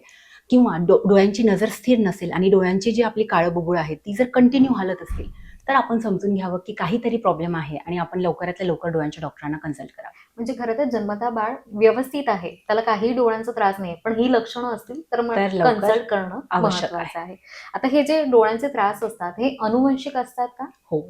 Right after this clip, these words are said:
Speaker 1: एका पद्धतीचा डोळ्याचा कॅन्सर आहे, तो
Speaker 2: हो.
Speaker 1: अनुवंशिक असू शकतो. त्याचबरोबर आरपी, retinitis pigmentosa किंवा डोळ्याच्या पाठीमागच्या पडद्याच्या बरेच सारे डिस्ट्रॉफीचे आजार असतात, जे अनुवंशिक असतात,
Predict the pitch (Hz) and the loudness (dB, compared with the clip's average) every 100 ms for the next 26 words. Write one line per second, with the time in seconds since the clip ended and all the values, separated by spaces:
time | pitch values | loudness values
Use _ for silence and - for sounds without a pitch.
0 | 170 - 185 180 180 175 175 175 175 170 | -6 -4 -4 -4 -4 -4 -6 -4 -2 2
1 | 160 165 202 156 160 180 165 160 180 - | 0 0 -4 -4 -6 -8 -8 -10 -10 -2
2 | 175 175 170 170 - 156 147 160 180 - | 2 2 2 -2 -4 -8 -8 -8 -8 -12
3 | 175 _ _ - - - 190 202 190 185 | -20 _ _ -20 -20 -2 0 0 -2 -2
4 | 180 170 - - - _ - 180 180 190 | -2 -4 -8 -20 -20 _ 0 0 -2 -6
5 | 170 175 190 196 196 196 214 - 160 165 | -8 -2 -2 2 2 0 0 0 0 0
6 | 170 160 156 - - 233 220 - - - | 0 -2 -4 -8 -2 -2 -2 -6 -12 -2
7 | 196 196 196 196 - 180 185 185 - 214 | 2 4 2 -2 -4 -4 -2 -4 -4 -6
8 | 185 160 170 220 254 262 262 233 202 190 | -6 -4 -6 -4 -2 -4 -2 -2 0 -2
9 | - 185 185 202 208 156 156 156 - 151 | -2 -6 -4 -4 -2 -2 -2 -6 -8 -14
10 | 156 208 202 190 180 175 180 160 - | -4 0 2 2 2 0 -4 -6 -8